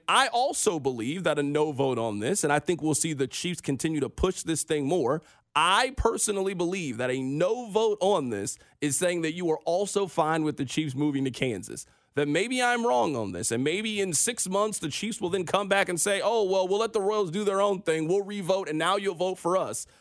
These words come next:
But I think the conversation that the Chiefs have about moving over to Wyandotte County and moving closer and closer to Kansas Speedway, I think those conversations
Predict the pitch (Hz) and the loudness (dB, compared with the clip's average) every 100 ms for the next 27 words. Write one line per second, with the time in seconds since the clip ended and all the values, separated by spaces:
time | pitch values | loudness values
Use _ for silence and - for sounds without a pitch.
0 | _ _ 139 165 160 - 165 220 - 226 | _ _ 2 2 2 4 4 4 0 -4
1 | 220 185 - 160 208 214 175 185 185 175 | -4 -6 2 2 4 0 0 -2 0 -2
2 | 156 151 139 - 185 180 185 175 175 135 | 0 0 -2 -2 -2 0 2 2 0 0
3 | 127 110 131 156 208 226 208 160 196 190 | 0 0 0 0 0 -2 2 2 2 0
4 | 190 - 202 202 208 202 202 _ _ 123 | -2 -2 0 0 0 0 -2 _ _ 0
5 | 170 185 175 175 - 175 175 175 139 139 | 2 2 2 0 2 4 4 2 2 0
6 | 131 127 139 180 196 190 185 - 175 170 | 0 -2 0 0 0 -2 -2 0 -2 0
7 | 185 160 175 165 147 - 175 170 165 160 | -4 -2 0 -2 -2 -4 -2 0 0 -2
8 | - - - 147 156 185 160 160 - 143 | -6 -16 -2 0 2 0 0 -2 0 0
9 | 139 135 147 139 139 | 0 0 -2 -2 -4